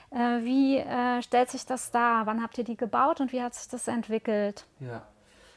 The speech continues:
Speaker 2: Also der Sepp Holzer kam zweitausendsechs, zweitausendsieben zum ersten Mal her. Und zweitausendsieben haben wir schon den ersten, das erste große Retentionsbecken gebaut. Und das wurde dann relativ schnell voll,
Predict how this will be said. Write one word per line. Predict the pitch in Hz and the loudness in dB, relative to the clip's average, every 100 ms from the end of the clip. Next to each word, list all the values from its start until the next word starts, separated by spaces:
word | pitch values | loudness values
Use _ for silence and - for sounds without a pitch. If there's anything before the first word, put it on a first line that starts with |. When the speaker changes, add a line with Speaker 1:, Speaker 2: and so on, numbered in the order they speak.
| _ - | _ 2
Speaker 2:
Also | 143 147 143 | 6 6 4
der | 143 | 2
Sepp | 135 - | -2 -2
Holzer | 151 185 175 | -2 0 -2
kam | - 139 143 | -2 -2 -2
zweitausendsechs, | 147 127 - 143 139 139 131 127 123 131 139 - | -2 -8 -8 -10 -4 -4 -4 -6 -10 -8 -8 -10
zweitausendsieben | - 143 131 131 107 110 123 | -12 -8 -6 -4 0 0 -2
zum | - - | -4 -6
ersten | - - | -6 -6
Mal | 110 | -6
her. | 104 101 - 196 - - - - - | -6 -6 -8 -10 -16 -20 -20 -20 -2
Und | 127 | -2
zweitausendsieben | - 131 139 127 107 110 120 156 139 | 2 2 2 0 -2 2 2 2 0
haben | 135 | -2
wir | 139 | -2
schon | - 135 127 127 139 - - - _ - | -2 0 2 0 -4 -10 -20 -20 _ -2
den | 123 | -2
ersten, | - 113 127 - - 120 120 | 0 0 0 -4 -4 -2 -2
das | 117 - | -4 -2
erste | 110 123 - | 0 0 -6
große | - 113 117 120 113 110 110 | -4 -2 -2 0 0 -2 -4
Retentionsbecken | 117 113 - 113 117 - 98 107 95 101 | -4 -4 0 -2 0 -4 -4 -6 -8 -8
gebaut. | 101 92 87 - 202 - - _ - - - - - | -6 0 2 0 -2 -10 -20 _ -20 -20 -20 -20 -8
Und | - 110 110 113 110 - - - | 0 2 2 0 -4 -14 -20 -10
das | 123 - - | -10 -8 0
wurde | 117 160 | 2 4
dann | 143 127 | 4 2
relativ | 113 127 160 147 | 0 -2 -2 -6
schnell | - 113 127 | -4 -2 -2
voll, | 151 107 113 | -2 2 2